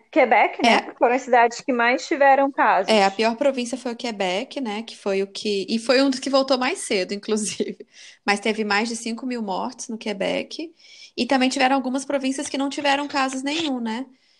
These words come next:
Speaker 2: Que foi
Speaker 1: É, Nunavut, né?
Speaker 2: É, Yukon, Nunavut, Edward Island, acho que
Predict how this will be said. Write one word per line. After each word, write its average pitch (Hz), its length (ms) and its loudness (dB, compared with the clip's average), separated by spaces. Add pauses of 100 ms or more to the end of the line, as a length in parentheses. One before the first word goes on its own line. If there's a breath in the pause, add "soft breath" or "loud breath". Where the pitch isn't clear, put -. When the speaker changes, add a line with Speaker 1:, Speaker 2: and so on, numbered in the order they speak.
(320 soft breath)
Speaker 2:
Que 214 180 -6
foi 208 840 0
Speaker 1:
É, 339 260 4
Nunavut, 262 680 0
né? 208 420 2
Speaker 2:
É, 254 60 -18
Yukon, 226 880 -2
Nunavut, 226 920 -6
Edward 202 400 -2
Island, 226 800 -2
acho 208 220 -4
que 214 500 0